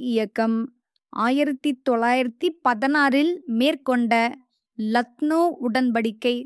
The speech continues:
இந்திய தீவிரவாத மற்றும் மிதவாத தேசிய தலைவர்களை ஒன்றிணைத்தது. முகமது அலி ஜின்னா தலைமையிலான முஸ்லிம் லீக் கட்சியும் இந்த ஒப்பந்தத்தில் கையெழுத்திட்டு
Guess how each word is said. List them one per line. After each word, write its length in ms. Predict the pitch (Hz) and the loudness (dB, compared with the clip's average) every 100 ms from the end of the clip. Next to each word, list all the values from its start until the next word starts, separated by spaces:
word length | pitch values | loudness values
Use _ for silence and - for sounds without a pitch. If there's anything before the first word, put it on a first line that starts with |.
| 262 _ _ _ _ | -14 _ _ _ _
இந்திய 480 | 240 262 330 330 330 359 - - | 0 2 4 2 2 0 -4 -8
தீவிரவாத 720 | 302 370 381 339 269 277 247 320 339 - 302 | -2 0 2 2 2 2 2 0 0 -6 -12
மற்றும் 500 | 247 254 233 330 349 339 233 | -4 -4 -4 -4 -4 -4 -2
மிதவாத 760 | 247 240 359 330 294 277 311 330 - 220 | 0 2 2 4 2 2 2 0 -2 -4
தேசிய 420 | 269 277 277 302 285 | 0 0 -2 -4 -2
தலைவர்களை 720 | 240 233 240 233 220 226 247 311 - _ _ | -2 -2 -2 -2 0 0 -2 -6 -14 _ _
ஒன்றிணைத்தது. 1000 | 220 220 233 220 214 214 208 220 202 220 208 190 - _ _ _ _ _ _ _ _ 208 | -2 0 2 0 -2 -4 -6 -8 -6 -4 -4 -8 -16 _ _ _ _ _ _ _ _ -6
முகமது 520 | 233 226 240 240 240 | -4 0 0 2 0
அலி 260 | - 220 247 | -2 -2 -2
ஜின்னா 380 | 214 254 247 240 233 | 0 0 0 0 -4
தலைமையிலான 720 | 233 233 240 254 247 240 254 339 381 - _ _ _ - | -2 -2 0 0 2 2 2 0 -4 -14 _ _ _ -2
முஸ்லிம் 560 | 233 285 - 339 359 330 | 2 2 0 -2 2 2
லீக் 280 | 302 269 | 0 -2
கட்சியும் 600 | - 214 220 240 240 247 254 285 285 _ - | -2 -4 -4 -6 -2 -2 -4 -8 -14 _ -8
இந்த 240 | 233 220 220 214 | -2 0 0 0
ஒப்பந்தத்தில் 800 | 220 214 330 277 240 - 233 | -2 0 0 0 -2 -2 -4
கையெழுத்திட்டு 840 | 220 226 240 262 254 294 269 - | -2 -2 0 0 -2 -4 -6 -4